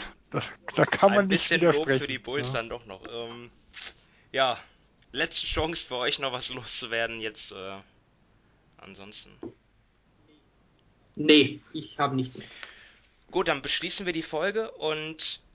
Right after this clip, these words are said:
Speaker 2: werden uns dann wieder melden, wenn Kawhi sich entschieden hat, wenn Danny Green sich entschieden hat. Wer ist noch alles da, äh, auf dem Markt? Sind nicht mehr viele. DeMarcus Cousins, Marcus Morris, ähm,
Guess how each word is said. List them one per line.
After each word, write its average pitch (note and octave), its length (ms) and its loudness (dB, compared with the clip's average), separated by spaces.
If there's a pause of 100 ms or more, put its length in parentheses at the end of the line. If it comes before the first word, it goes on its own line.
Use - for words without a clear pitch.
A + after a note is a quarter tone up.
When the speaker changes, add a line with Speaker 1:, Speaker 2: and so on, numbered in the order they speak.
(320)
Speaker 2:
werden D#3 400 4
uns D3 340 -6
dann C#3+ 440 -2 (100)
wieder E3+ 240 2
melden, E3 680 -2
wenn D3 340 -4 (100)
Kawhi B2 360 0
sich C#3 180 -8
entschieden C3 480 -4
hat, B2 280 -6
wenn A2 280 -2
Danny A#2 240 -2
Green C#3 360 -6
sich - 160 -8
entschieden B2 480 -8
hat. A#2+ 300 -6 (760)
Wer C#3 120 4
ist C#3+ 120 0
noch D3+ 160 -2
alles C#3+ 300 -4
da, C3 420 0
äh, C3+ 100 -8
auf A#2 200 -4
dem B2 140 -6
Markt? B2 320 -4
Sind - 160 -10
nicht - 180 -8
mehr A#2+ 100 -6
viele. B2+ 280 -8
DeMarcus A#2+ 500 -4
Cousins, B2+ 560 -4
Marcus A#2+ 640 -4
Morris, B2+ 720 -2
ähm, G#2+ 380 -12